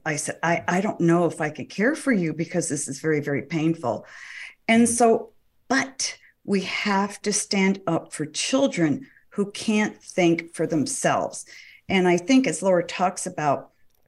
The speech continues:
I, I keep thinking of children, you know, can they process what she's processing? First of all, our children are being brainwashed that this isn't evil, that this is good,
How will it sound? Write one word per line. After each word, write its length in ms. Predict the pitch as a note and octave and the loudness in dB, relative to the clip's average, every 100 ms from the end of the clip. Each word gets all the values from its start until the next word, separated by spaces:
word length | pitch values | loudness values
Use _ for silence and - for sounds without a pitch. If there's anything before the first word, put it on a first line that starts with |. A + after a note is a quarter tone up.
| - | -2
I, 140 | F3+ F3+ | 0 0
I 80 | G3 | -2
keep 260 | - A3+ | -2 -4
thinking 340 | - G#3+ G3+ E3+ | -2 0 4 2
of 140 | - | 2
children, 800 | - - G#3 G3+ G3+ E3 A#2 - - | -2 0 0 0 0 -2 -2 -4 -2
you 140 | F3 | 2
know, 160 | E3+ E3 | 4 2
can 420 | - G3 E3+ F3 | -2 -2 0 2
they 200 | F3 F3 | 4 2
process 640 | F3 F3+ D3+ D#3+ A#2+ - | 0 -2 -2 -2 -4 -4
what 160 | - - | -6 -6
she's 240 | - C3+ - | -6 -6 -4
processing? 640 | F3+ D#3+ - C#3+ A#2+ G2 - - - - | -2 -2 -2 -6 -6 -8 -10 -20 -20 -20
First 320 | - D4 D4+ | 0 0 2
of 100 | G3+ | 0
all, 80 | F3+ | 2
our 420 | D#3+ - E3+ - - _ _ | 2 0 -2 -4 -10 _ _
children 540 | - - A3 A3 G3+ - | -4 0 0 0 -2 0
are 140 | E3 | -2
being 380 | D#3 F3 D#3 D#3 | 2 2 2 0
brainwashed 920 | C#3+ D3 D#3+ G3 F#3 D3 G2+ - - - | -4 2 4 4 2 0 -4 -8 -4 -4
that 200 | - D#3 | -2 -4
this 260 | F#3 - - _ | -4 -6 -8 _
isn't 380 | G3 G#3+ D#3+ - D#3 | 0 2 0 0 -4
evil, 480 | C#3+ - D2 - _ | -4 -4 -10 -12 _
that 200 | D#3+ - | -6 -2
this 280 | F#3 F3+ - | -4 -2 -2
is 300 | G3+ G#3+ - | 2 2 0
good, 360 | - C#3+ - | -2 -2 -2